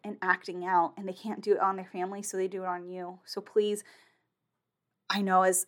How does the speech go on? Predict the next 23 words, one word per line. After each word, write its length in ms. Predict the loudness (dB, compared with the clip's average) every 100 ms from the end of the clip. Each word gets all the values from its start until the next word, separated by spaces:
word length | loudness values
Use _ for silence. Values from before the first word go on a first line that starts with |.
| -6
as 120 | -2
hard 260 | 6 6 6
as 280 | 2 0 -10 -6
it 100 | 0
is 300 | 4 4 0 -8 _ -6
in 80 | -4
the 80 |
field 420 | -4 2 4 4 2 _
and 100 | -8
how 200 | 8 10
rude 300 | 10 6 4
people 380 | 2 -14 -8 2
are, 300 | 8 8 8 -2 -20 _
because 280 | -10 -8 -8
it's 140 | 4
everywhere 440 | 4 6 4 2 0
now 160 | 0
in 80 | -2
this 260 | -6 -10 -18 _ _ _
lifetime, 500 | 6 6 4 -4 -4 -6 -18 _ -8
be 140 | -8
kind. 540 | -4 0 0 0 -6 -12 _ _ _ _ _ _ _ _ _ _ _ _ 4
Patients, 600 | 6 6 2 -6 -10